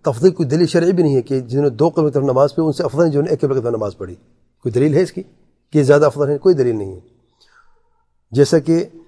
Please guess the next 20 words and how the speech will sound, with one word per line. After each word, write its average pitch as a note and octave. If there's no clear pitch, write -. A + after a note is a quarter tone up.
دلیل D3+
آئی C#3+
ہے C#3+
کہ C3
جن C3
نے C3
نفقہ B2+
کیا B2+
ہے، B2
اللہ B2
کے A#2+
راستے B2
میں A#2
خرچ C3+
کیا B2+
ہے، A2
جہاد A2+
کیا C3
ہے، A#2+
بیعت C3+